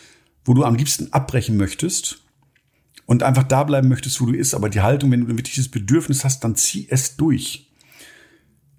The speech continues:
Und was auch ganz wichtig ist von der Haltung, du brauchst eine Vision, die größer ist als die Steine, die dir im Weg liegen. Ohne Vision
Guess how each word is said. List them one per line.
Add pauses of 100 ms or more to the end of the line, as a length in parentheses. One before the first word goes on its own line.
(160)
Und
was
auch
ganz
wichtig
ist
von
der
Haltung,
du
brauchst
eine
Vision, (180)
die
größer
ist (120)
als
die
Steine,
die
dir
im
Weg
liegen. (1500)
Ohne
Vision